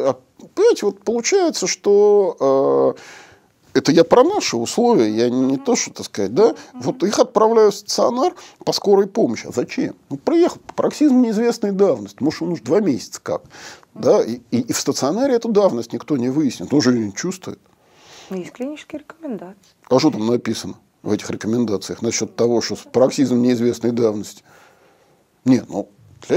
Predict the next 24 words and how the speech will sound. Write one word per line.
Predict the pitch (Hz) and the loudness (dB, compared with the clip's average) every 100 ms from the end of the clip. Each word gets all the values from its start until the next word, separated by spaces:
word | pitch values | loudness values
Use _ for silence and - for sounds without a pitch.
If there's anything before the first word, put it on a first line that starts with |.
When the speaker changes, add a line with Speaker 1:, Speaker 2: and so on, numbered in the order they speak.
| 320 | 0
Speaker 1:
этого, | 190 165 | -4 -10
как | - 135 113 | -6 -6 -6
бы | 78 | -12
говоря, | - 80 139 180 | -8 -6 -2 -4
да, | - 147 240 - _ - - | -4 -4 -2 -4 _ -20 -10
зачем | 95 208 139 | -4 -2 -2
госпитализировать? | - 107 - - | -6 -8 -8 -2
Если | 143 143 | -2 -2
вы | 135 | -4
говорите, | 131 156 143 - | 0 0 0 -2
слушайте, | 139 135 - | -2 -2 -4
вам, | 80 107 170 - - 104 | -8 0 0 0 -4 -8
наверное, | 98 117 170 180 101 | -8 0 2 2 0
у | 101 | -2
вас | 117 98 | -2 -2
это | 95 | -12
впервые | - 117 120 123 127 101 | -6 0 0 2 0 -2
в | 90 | -2
жизни, | 165 226 170 135 - - - - - | -2 -2 -2 -6 -10 -20 -20 -14 -2
Speaker 2:
Мгм. | |
Speaker 1:
вы | 101 | -2
человек | 98 131 117 - | 0 0 0 -2
молодой, | 107 98 90 123 185 202 180 226 | -8 -6 -2 4 4 4 -8 -20
Speaker 2:
Мгм. | 220 | -20